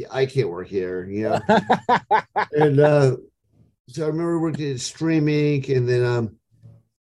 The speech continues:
Speaker 1: I remember where I ended up working, but I remember at, at some point, um,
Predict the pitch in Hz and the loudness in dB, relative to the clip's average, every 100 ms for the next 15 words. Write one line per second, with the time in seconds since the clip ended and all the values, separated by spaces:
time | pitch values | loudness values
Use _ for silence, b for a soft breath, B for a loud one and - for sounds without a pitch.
0 | _ 147 180 202 190 180 170 127 117 127 | _ -6 0 4 6 6 6 2 -2 -2
1 | 120 165 156 139 131 127 123 113 120 113 | 0 2 6 6 6 2 2 0 -2 0
2 | 131 151 151 151 175 180 170 139 - 135 | 4 6 6 6 4 6 4 4 2 2
3 | 135 123 123 - 147 139 147 123 117 117 | 2 0 -6 -4 -4 0 2 2 2 -2
4 | 107 | -4